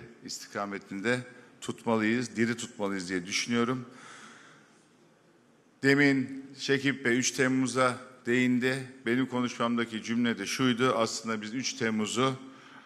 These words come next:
kulübümüze yapılan haksız saldırıları, aşağılık yaklaşımını, reva gören muameleyi demin Şekip Bey'in de ifade ettiği gibi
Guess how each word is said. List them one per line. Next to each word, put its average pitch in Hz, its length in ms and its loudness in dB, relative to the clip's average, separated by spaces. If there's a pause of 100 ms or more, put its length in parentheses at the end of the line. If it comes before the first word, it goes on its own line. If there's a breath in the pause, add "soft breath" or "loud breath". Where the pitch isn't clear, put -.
(680 loud breath)
kulübümüze 127 540 2
yapılan 117 500 0 (400)
haksız 120 360 0
saldırıları, 107 800 0 (500)
aşağılık 127 600 2
yaklaşımını, 110 760 -4 (520 loud breath)
reva 120 320 8
gören 113 340 6
muameleyi 110 880 2 (360 loud breath)
demin 113 440 -2
Şekip 113 360 -6
Bey'in 104 180 -2
de 101 60 -4
ifade 107 360 4
ettiği 104 300 -4
gibi 120 440 0